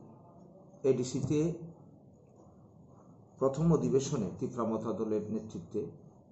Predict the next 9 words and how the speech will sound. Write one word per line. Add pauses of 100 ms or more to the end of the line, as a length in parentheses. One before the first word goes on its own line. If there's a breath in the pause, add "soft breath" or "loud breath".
(880)
তারা
গ্রেটার
তিফরা
লেন
বিল
পাস
করে
সেখানে
উপস্থিত